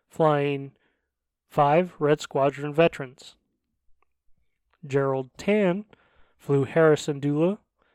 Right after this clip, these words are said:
with Garvin Dreis with the S-foils, Wedge Antilles with Predator and S-foils, and Kyle Katarn with Moldy Crow and Jyn Erso. Ian Oliver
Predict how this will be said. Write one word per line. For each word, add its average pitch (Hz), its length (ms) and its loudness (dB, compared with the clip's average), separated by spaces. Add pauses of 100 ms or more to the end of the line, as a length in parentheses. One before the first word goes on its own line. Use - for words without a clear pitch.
(380)
with 131 420 -2 (1000)
Garvin 143 360 2
Dreis 147 460 -2
with 135 120 -6
the 135 120 -4
S-foils, 196 720 -4 (260)
Wedge 143 300 -2
Antilles 190 600 -4
with - 200 -12
Predator 160 400 -2
and 180 180 -4
S-foils, 202 680 -4 (440)
and 139 220 -6
Kyle 160 260 2
Katarn 185 580 -2
with 143 200 -6
Moldy 156 240 -2
Crow 170 540 0
and 139 200 -8
Jyn 147 360 -8 (180)
Erso. 127 400 -8 (1900)
Ian 143 220 -2
Oliver 175 600 -2